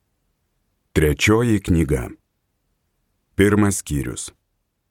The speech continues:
Boromiro mirtis. Aragornas bėgo į kalvą, vis pasilenkdamas prie žemės. Hobitai vaikšto lengvai ir net bastūnui nelengva susigaudyti jų pėdsakose. Tačiau netoli viršūnės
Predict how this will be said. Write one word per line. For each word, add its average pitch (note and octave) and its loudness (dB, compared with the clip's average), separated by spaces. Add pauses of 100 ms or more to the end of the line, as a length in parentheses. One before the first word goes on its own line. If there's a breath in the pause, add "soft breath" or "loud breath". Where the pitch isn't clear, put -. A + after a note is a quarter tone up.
(340)
Boromiro G2 2 (200)
mirtis. D#2+ 0 (1800)
Aragornas A2+ 2
bėgo F#2 2
į F2 2
kalvą, G#2 2
vis G2 0
pasilenkdamas F#2+ 2
prie F2+ -2
žemės. B1 -4 (580)
Hobitai D#2+ 2
vaikšto D#2+ 0
lengvai G#2 0
ir D#2 2
net F#2 2
bastūnui F2+ -2
nelengva E2 2
susigaudyti D#2 0
jų D#2 0
pėdsakose. C2 -6 (400)
Tačiau F#2+ 2
netoli F2+ 2
viršūnės F2 0